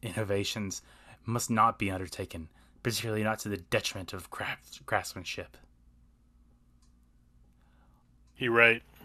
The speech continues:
Speaker 1: All construction phases of an engineer's craft must be accompanied by a recital of the appropriate guild.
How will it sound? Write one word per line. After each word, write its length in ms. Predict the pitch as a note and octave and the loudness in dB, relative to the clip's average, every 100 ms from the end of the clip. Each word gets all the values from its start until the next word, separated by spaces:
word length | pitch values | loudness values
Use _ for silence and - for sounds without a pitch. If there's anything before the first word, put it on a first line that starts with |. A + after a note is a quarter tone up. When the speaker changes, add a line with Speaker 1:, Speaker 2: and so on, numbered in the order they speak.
| - | 0
Speaker 1:
All 200 | A#2+ A#2+ | 4 4
construction 680 | - A2+ - A#2 - A2 G2+ | 2 -4 0 0 0 -4 -4
phases 580 | - G#2 F#2+ G2+ F#2+ G2+ | -2 -2 -2 -6 -8 -8
of 120 | F#2 | -6
an 120 | G2 | -6
engineer's 480 | G2+ G2 G2 G2 - | -6 -6 -6 -6 -6
craft 360 | - G2+ - | -2 -2 -2
must 280 | - G#2 - | -2 -4 -2
be 120 | A2 | -2
accompanied 640 | G2+ - A2 - G2+ G2 F2+ | -2 -2 -4 -2 -4 -4 0
by 180 | F#2+ G2 | 2 2
a 80 | F#2+ | 0
recital 680 | F#2+ - - A2 G#2 G2 - - - - | -4 -2 2 4 2 -2 -6 -20 -12 -2
of 160 | B2 A2 | 0 4
the 140 | A#2+ | 4
appropriate 840 | A2 - - - A2 - G2+ F#2+ - - | 4 -2 -6 0 0 0 -4 -4 -8 -8
guild. 440 | - G2+ G2 G2 | 0 4 4 0